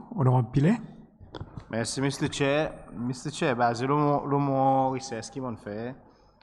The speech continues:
Speaker 2: A I A wanna imposer qui coûte tender board currently, et ça y est, en pile. Et on n'a pas les autres posés qui gagnent submitted for tenders.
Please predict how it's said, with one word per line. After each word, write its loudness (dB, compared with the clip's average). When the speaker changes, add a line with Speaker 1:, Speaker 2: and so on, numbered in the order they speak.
Speaker 2:
A 4
I 2
A 0
wanna 2
imposer -2
qui -16
coûte -8
tender -6
board -6
currently, -6
et -6
ça -6
y -6
est, -6
en -6
pile. -8
Et -4
on -2
n'a 0
pas 2
les 0
autres -4
posés -2
qui -8
gagnent -4
submitted -6
for -10
tenders. -10